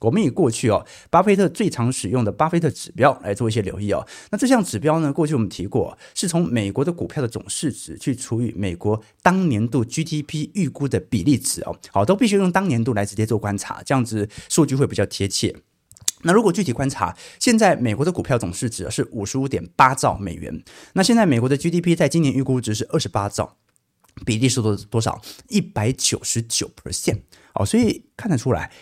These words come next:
一百九十九percent对于巴菲特的投资逻辑来看，算不算高呢？过去我们跟投资朋友提过，巴菲特过去的看法是哦，只有巴菲特指标在六十percent到一百percent呢，它是一个适当的比例。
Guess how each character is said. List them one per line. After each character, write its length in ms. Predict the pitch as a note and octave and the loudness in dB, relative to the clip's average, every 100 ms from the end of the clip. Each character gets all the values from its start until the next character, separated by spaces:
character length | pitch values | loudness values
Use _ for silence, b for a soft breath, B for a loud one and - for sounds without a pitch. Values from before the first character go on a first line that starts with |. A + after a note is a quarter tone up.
| b | b
一 100 | B3+ | -2
百 180 | - F3+ | 2 2
九 120 | F3 | 2
十 40 | C3 | 0
九 160 | F#2 | -2
percent 420 | F#2+ G2 D#3+ A#2 | -2 -2 -2 -2
对 160 | G#2 F3 | 0 2
于 60 | C3 | 2
巴 180 | E3+ | -2
菲 160 | F3 F#3+ | -2 -4
特 160 | F#3 B2+ | -2 -4
的 120 | A2 | -4
投 180 | - A2+ | -2 -2
资 140 | C#3+ | 0
逻 120 | A#2 | 0
辑 140 | G#2 G2 | 0 0
来 140 | F#2 | -2
看， 260 | - A2+ - | -2 -6 -6
算 180 | - G3 | 0 0
不 60 | A#2 | 2
算 200 | D3 A#2 | -2 -4
高 300 | - D#3 D#3+ | -2 -2 -2
呢？ 180 | D#3 - - _ | -4 -6 -14 _
过 160 | - G3+ | 0 2
去 100 | G3 | 4
我 60 | |
们 100 | B2 | 2
跟 160 | A#2 D#3 | 2 2
投 160 | C3 A2+ | 2 -2
资 80 | |
朋 140 | B2+ A2+ | 0 -4
友 40 | |
提 200 | E2 - | -4 -8
过， 320 | E2+ G2 C2 B B B | -2 0 -2 B B B
巴 160 | - B3+ | 4 4
菲 100 | C4+ | 6
特 320 | A#3 C#3 - | 6 4 0
过 140 | - G#3 | 0 2
去 120 | F3+ | 4
的 140 | B2+ | 0
看 300 | A#2+ - D#3 | -2 -2 -2
法 100 | G#2+ | -2
是 160 | E2 - | -4 -2
哦， 160 | F#2+ - b b | -4 -6 b b
只 240 | - D#3+ C4+ | -2 4 8
有 340 | F3+ - - _ _ | 8 6 -2 _ _
巴 160 | G3+ A3 | 0 4
菲 140 | A3 | 4
特 100 | A3 | 4
指 140 | - | -2
标 180 | - G#2 | -2 0
在 160 | A2+ C3 | 2 0
六 240 | D#3 A3 | 4 4
十 180 | A#2+ G2+ | 2 -2
percent 380 | F#2+ F#2+ D3+ A2+ | -2 -2 0 2
到 160 | B2 | 0
一 60 | F#3 | 0
百 160 | E3+ E2+ | -4 -6
percent 380 | - E2+ B2+ | -8 -4 -4
呢， 180 | F2+ C#2 - | -4 -8 -16
它 140 | - D3 | -8 -4
是 140 | - | -2
一 100 | B2+ | -2
个 100 | A#2 | -2
适 320 | A2 - - | -2 0 2
当 200 | E3 C3 | 0 0
的 80 | G2 | -4
比 240 | F2+ - - | -6 -12 -4
例。 240 | B2 - | -4 -4